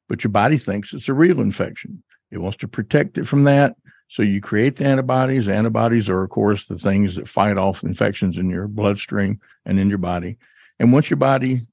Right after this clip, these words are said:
gets rid of this pretend infection, the antibodies stay.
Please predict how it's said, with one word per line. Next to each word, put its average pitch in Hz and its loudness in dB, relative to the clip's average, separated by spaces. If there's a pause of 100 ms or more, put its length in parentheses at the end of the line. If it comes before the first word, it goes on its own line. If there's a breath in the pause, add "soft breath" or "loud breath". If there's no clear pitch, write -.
(100)
gets 117 -2
rid 127 2
of 107 -2
this 110 -4
pretend 202 2
infection, 120 -2
the 113 -6
antibodies 120 0
stay. - 0